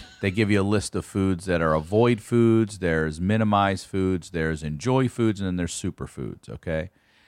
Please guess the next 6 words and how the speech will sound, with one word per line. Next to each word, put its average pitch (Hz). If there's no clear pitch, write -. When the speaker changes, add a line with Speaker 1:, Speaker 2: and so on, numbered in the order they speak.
Speaker 2:
outside 117
of 98
anyone 101
that 90
I 87
know 87